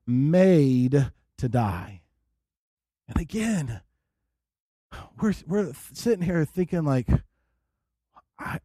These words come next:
I was made to die? I died?" And it sounds so new, but it's been in our Bibles for two thousand years. You were made to die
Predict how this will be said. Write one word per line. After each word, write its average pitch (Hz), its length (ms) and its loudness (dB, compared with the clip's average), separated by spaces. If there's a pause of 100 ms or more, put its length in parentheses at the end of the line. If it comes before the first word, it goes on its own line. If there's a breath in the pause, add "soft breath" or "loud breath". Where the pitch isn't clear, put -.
(160)
I 196 140 -8
was 151 200 -2
made 127 500 -4
to 101 100 -12
die? 107 440 -6
I 127 200 -4
died?" 185 800 -6 (460)
And 156 100 -4
it 175 80 0
sounds 190 460 0
so 170 480 2
new, 196 800 0 (600)
but 185 120 2
it's 185 100 0
been 202 160 2
in 185 100 2
our 151 100 2
Bibles 156 420 -2
for - 120 -12
two 151 160 -6
thousand 147 380 -4
years. 208 540 -8 (400)
You 180 160 4
were 214 100 6
made 185 420 4
to 233 140 2
die 156 600 4